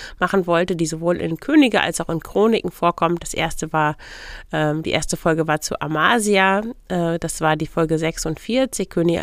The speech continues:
König Amasia ist ein Herz ungeteilt. Dann kommt noch eine Folge zu Usia und heute Joasch. Und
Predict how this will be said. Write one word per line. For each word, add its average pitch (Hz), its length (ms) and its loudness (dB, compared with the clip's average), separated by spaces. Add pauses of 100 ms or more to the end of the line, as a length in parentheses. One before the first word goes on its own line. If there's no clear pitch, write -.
König 170 320 0
Amasia 156 380 2
ist - 160 -4
ein 160 60 -2
Herz 156 280 -6
ungeteilt. 170 800 0 (460)
Dann 175 180 -2
kommt - 220 -4
noch - 240 -6
eine 160 200 -2
Folge 160 280 -2
zu - 160 -8
Usia 170 480 2
und 156 280 -2
heute 160 240 -2
Joasch. - 720 0 (1700)
Und 180 460 2